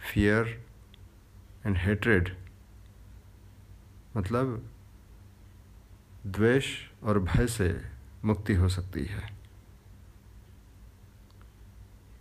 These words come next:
बोध बढ़ना, बोध का विकास होना, ये एक सबसे बड़ी उपलब्धि है।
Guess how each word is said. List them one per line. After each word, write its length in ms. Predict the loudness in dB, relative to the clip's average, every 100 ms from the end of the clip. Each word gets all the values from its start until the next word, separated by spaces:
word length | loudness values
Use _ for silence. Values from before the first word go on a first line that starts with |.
| -20 -20 -20 -20 -12 -2
बोध 360 | 4 6 4 2 2 2
बढ़ना, 640 | 0 2 2 -2 -4 -12 -16 -20 -20 -20 -20 -20 -20 -20 -20 -20 -20 -20 -12 0
बोध 260 | 2 2
का 120 | 2
विकास 420 | 2 4 2 0 0
होना, 280 | -2 -2 -8 -14 -20 -20 -20 -20 -20 -20 -20 -20 -20 -20 -20 -20 -20 -20 -10 -2
ये 140 | 0
एक 100 | 0
सबसे 320 | -4 -4 2
बड़ी 200 | 4 6
उपलब्धि 520 | 4 2 0 0 -2
है। 360 | 0 -2 -4 -12